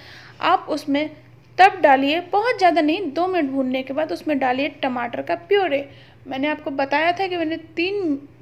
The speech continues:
छोटे साइज़ का टमाटर लिया था, उसका मैंने प्योरे बना लिया है और इसको भी हमें इसके साथ अच्छे से भूनना है। कब पता चलता है कि टमाटर और मसाले दोनों भून गए?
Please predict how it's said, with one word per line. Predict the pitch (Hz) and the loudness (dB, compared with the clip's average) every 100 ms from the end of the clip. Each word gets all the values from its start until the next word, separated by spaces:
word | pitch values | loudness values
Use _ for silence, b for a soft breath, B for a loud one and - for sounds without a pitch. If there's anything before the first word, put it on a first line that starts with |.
| - | -14
छोटे | - 440 466 | -4 0 0
साइज़ | 415 294 269 | 2 0 0
का | 269 | -6
टमाटर | 262 254 254 262 | -8 -8 -10 -8
लिया | 262 285 | -6 -6
था, | 294 403 B B B B | -6 -8 B B B B
उसका | - 320 359 | -10 -4 -2
मैंने | 330 320 | 0 -2
प्योरे | 302 262 254 277 | -4 -6 -4 -2
बना | 302 320 | -2 0
लिया | 320 320 | 0 0
है | 320 349 349 B B - | 0 -2 -6 B B -4
और | 156 - - - - - | -4 -6 -20 -20 -10 -4
इसको | 392 - 427 403 | -4 0 0 2
भी | 311 | 0
हमें | 269 262 277 | -2 -2 -4
इसके | - 269 - 269 | -4 -10 -10 -8
साथ | 269 - 240 | -8 -10 -12
अच्छे | - 269 | -6 -4
से | 269 269 | -4 -6
भूनना | 240 247 262 285 | -4 -4 -2 0
है। | 311 349 - - - - | 0 -2 -6 -20 -14 -2
कब | 427 415 392 | -2 0 2
पता | 381 392 | 6 6
चलता | 381 359 370 | 4 6 6
है | 370 | 6
कि | 359 | 2
टमाटर | 359 339 339 339 349 | 0 0 2 2 2
और | 349 | 2
मसाले | 339 330 320 330 | -2 -2 2 0
दोनों | 277 - 247 320 370 | 0 -2 0 2 0
भून | 381 370 | 0 0
गए? | 359 370 | 4 4